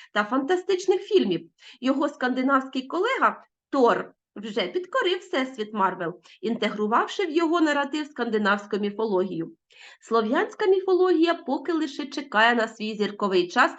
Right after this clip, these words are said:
і ми сподіваємося, що Перун займе відповідне місце серед міфологічних супергероїв усього світу, як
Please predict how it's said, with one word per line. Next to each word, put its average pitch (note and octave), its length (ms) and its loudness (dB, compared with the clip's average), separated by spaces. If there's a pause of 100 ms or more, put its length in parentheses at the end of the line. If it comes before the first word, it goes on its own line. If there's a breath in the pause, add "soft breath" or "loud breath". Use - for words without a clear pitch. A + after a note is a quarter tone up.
(260 loud breath)
і F#4 100 2
ми A#4+ 100 2 (140)
сподіваємося, F#4+ 800 0
що A#3 220 -6
Перун G#3+ 380 -4
займе F#3 340 -2
відповідне G#3+ 600 -2
місце F#4 380 2
серед A3 320 -6
міфологічних F#3 800 -4
супергероїв F#3 760 -4
усього F3+ 360 -4
світу, F3+ 480 -8 (760)
як G3+ 220 0